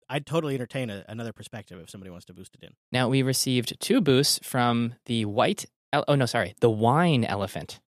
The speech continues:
Speaker 1: Double boost.
Speaker 2: And they were both for four twenty sats. And I think that's great because, you know, that's just a thing we do now. Fifty-four, four twenty.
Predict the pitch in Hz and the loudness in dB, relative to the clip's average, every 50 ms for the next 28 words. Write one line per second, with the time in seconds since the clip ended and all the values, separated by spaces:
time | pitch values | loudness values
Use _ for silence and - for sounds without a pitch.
0 | _ _ - 370 254 254 370 226 - 302 226 202 175 156 143 123 107 95 82 92 | _ _ -4 -2 -2 -2 -2 0 2 2 4 4 4 2 2 0 -4 -8 -12 -10
1 | - - - - - - - _ _ _ _ - 117 120 117 120 117 117 117 110 | -10 -10 -10 -12 -14 -20 -20 _ _ _ _ -2 0 2 4 4 4 2 2 2
2 | 113 151 175 - 127 131 135 - - _ _ _ - 135 131 - - - 131 139 | 2 2 4 4 4 4 2 -4 -12 _ _ _ -2 -2 -2 0 0 0 0 0
3 | 151 - - 120 120 120 135 - - 196 196 - - - - - _ _ _ _ | 0 0 -2 -2 -2 0 -2 -2 -2 -2 -4 -4 -8 -12 -14 -14 _ _ _ _
4 | - 107 214 104 107 117 - - 139 131 127 135 - - 151 180 190 - - _ | -2 0 0 2 0 0 -2 -4 -2 -2 -2 -4 -2 -2 -4 -4 -4 -6 -8 _
5 | _ _ - 101 - - 104 101 98 98 - - - - _ _ _ - 107 107 | _ _ -12 -10 -6 -4 -4 -4 -4 -6 -8 -10 -12 -16 _ _ _ -12 -8 -8
6 | 107 107 120 143 - _ _ - 113 - - - - 110 - - 123 - - 139 | -6 -6 -6 -8 -12 _ _ -16 -12 -10 -8 -6 -6 -6 -6 -6 -8 -8 -6 -6
7 | 139 127 110 104 92 107 104 95 92 87 85 - - _ _ - 113 - - 110 | -4 -4 -4 -4 -4 -4 -6 -4 -6 -6 -8 -10 -12 _ _ -8 -6 -6 -6 -6
8 | - - 113 113 113 107 - 113 113 110 - - 123 131 131 127 131 131 127 123 | -4 -4 -4 -4 -4 -4 -4 -6 -6 -6 -6 -4 -4 -2 0 0 0 -2 -2 -6